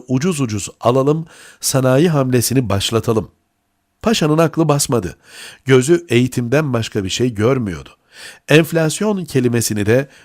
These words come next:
başbakan olduktan sonra ilk kez duymuş ve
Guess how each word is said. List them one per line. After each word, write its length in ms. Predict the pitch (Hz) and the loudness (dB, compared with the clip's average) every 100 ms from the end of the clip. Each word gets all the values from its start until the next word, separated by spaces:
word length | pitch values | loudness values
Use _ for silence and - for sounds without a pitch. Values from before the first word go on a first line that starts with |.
| _ 87 | _ 0
başbakan 580 | 127 156 - 120 139 | 0 0 -4 -2 -2
olduktan 480 | 127 131 139 - 151 | 0 -2 -4 -4 -4
sonra 260 | 147 156 156 _ - | -2 -2 -2 _ -4
ilk 240 | 202 - | -4 -4
kez 300 | - 139 98 | -2 -2 -2
duymuş 440 | 113 123 156 - | -4 -4 -4 -4
ve 120 | 147 | -2